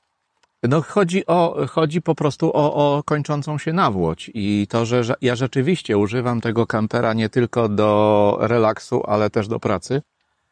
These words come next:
I rzeczywiście to jest wyjazd na,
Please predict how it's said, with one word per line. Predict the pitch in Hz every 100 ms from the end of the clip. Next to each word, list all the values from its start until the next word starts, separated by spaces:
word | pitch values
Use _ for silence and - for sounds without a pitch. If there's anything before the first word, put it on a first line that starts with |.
| _ -
I | 120
rzeczywiście | 143 - 165 208 175 - 123 107 -
to | - 110
jest | 110 107 - 104
wyjazd | 107 104 98 - 110
na, | 95 95 95 95 95